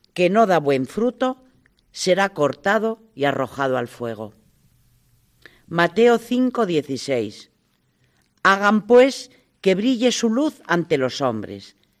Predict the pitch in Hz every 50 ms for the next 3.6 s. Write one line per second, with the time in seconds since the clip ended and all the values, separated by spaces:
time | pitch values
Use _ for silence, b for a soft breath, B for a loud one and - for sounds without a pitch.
0 | _ _ _ _ _ _ _ _ - 196 196 196 233 254 254 254 254 240 - -
1 | _ _ _ - 226 233 220 - 233 214 175 165 185 185 165 156 139 - - 147
2 | 131 113 - 107 107 104 - - _ _ _ _ _ _ _ _ _ - 185 170
3 | - 180 165 170 202 220 226 214 277 277 277